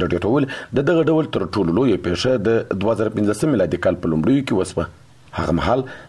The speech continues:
ګڼ شمېر افغان سرتیري د همغږۍ پرته ریګ ته د قاچاقبرو د نیولو په موخه غلا ته تللي ول چې د بهرنیو ځواکونو لخوا بمبارد او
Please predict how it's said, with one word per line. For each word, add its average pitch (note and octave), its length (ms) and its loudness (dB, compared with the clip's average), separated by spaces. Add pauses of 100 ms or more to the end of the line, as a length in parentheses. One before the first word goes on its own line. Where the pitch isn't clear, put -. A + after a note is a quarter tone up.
(200)
ګڼ D#3+ 240 2
شمېر F#2+ 260 0
افغان D#2 240 0
سرتیري B2 380 0
د - 400 -2
همغږۍ B2 340 2 (100)
پرته G2 540 0
ریګ C#3+ 240 0
ته F#2 80 0
د - 100 -6
قاچاقبرو F2 520 -2
د F2+ 80 2
نیولو G#2 260 0
په E2+ 100 0
موخه D#2+ 240 -4 (460)
غلا G#2+ 240 2
ته B2+ 140 -6
تللي C#3+ 180 2
ول C3 120 0
چې - 420 -4
د C#3 100 2
بهرنیو D3+ 340 2
ځواکونو F#2+ 320 0
لخوا E2+ 220 0 (160)
بمبارد A2 480 0
او - 340 -2